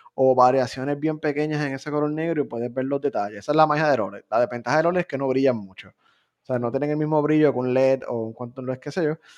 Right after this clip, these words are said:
So, L G está tirando un televisor de treinta y dos, cuarenta y dos pulgadas. Eh, es más tipo monitor.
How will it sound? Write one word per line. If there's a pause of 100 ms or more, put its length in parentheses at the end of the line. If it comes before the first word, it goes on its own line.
(160)
So, (160)
L
G
está
tirando
un
televisor
de
treinta
y
dos, (100)
cuarenta
y
dos
pulgadas.
Eh, (100)
es
más
tipo
monitor.